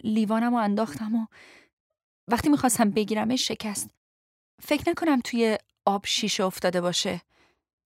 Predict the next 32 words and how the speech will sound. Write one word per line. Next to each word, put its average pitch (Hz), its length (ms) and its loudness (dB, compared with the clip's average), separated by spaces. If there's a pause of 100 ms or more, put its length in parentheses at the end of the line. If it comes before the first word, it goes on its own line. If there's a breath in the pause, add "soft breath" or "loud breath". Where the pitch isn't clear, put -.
(760)
کف 269 200 -4
دستش 226 440 -4
که 214 120 0
پر 226 200 -2
از 220 160 -6
خرده‌های 185 580 0
شیشه 156 360 -2
بود 170 280 -4
را 156 100 0
نشانش 156 560 -2
داد 147 220 -4
و 143 160 -2 (320 loud breath)
کلویی 247 360 4
آب 226 180 0
دهانش 196 520 2
را 175 160 0
قورت 285 240 0
داد 233 180 2
و 220 40 4
چشمایش 180 640 -4
را 165 60 0
محکم 160 440 -4
بست. 151 420 -8 (920)
صورتش 170 540 -2
رنگ 156 240 -2
پریده 160 360 -6
بود 165 180 -8
و 156 40 -4
به 156 100 -8
سبزی 156 440 -6
می‌زد. 147 400 -6 (920)
«اوه، 175 200 -6